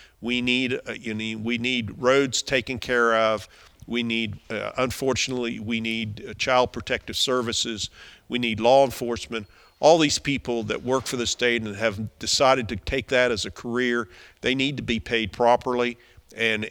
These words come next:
and even though we can't compete with some of our neighboring states as far as some of the levels of salary, we,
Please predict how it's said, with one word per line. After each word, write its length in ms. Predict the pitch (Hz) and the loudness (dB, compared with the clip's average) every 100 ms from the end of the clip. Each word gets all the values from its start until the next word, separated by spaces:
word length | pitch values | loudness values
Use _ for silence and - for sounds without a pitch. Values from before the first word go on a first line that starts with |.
| 117 | -2
and 380 | 107 101 98 | 0 0 -4
even 320 | 113 131 131 127 | -2 0 0 2
though 260 | 127 127 | 4 4
we 220 | 120 120 | 2 -2
can't 360 | 110 - 127 - | -2 -2 -2 -2
compete 480 | - 107 - 147 135 143 151 | -8 -10 -6 -6 -6 -12 -14
with 220 | 120 110 | -12 -4
some 260 | - 135 127 | 0 2 2
of 140 | 110 | 2
our 100 | 107 | 2
neighboring 480 | 110 131 123 117 110 | 2 2 0 -4 -2
states 460 | - 131 123 - | -2 0 0 -2
as 100 | 101 | -6
far 260 | - 113 117 | -4 -2 -2
as 100 | 107 | -2
some 200 | 127 120 | -2 -4
of 80 | 107 | -4
the 220 | 98 - - - - - - | -8 -12 -20 -20 -20 -20 -16
levels 540 | 120 117 131 123 113 110 | 0 4 4 4 0 -2
of 80 | |
salary, 580 | - 143 131 127 120 120 - - - - | 2 4 6 6 4 0 -6 -18 -20 -4
we, 320 | 123 120 123 | -2 -2 -4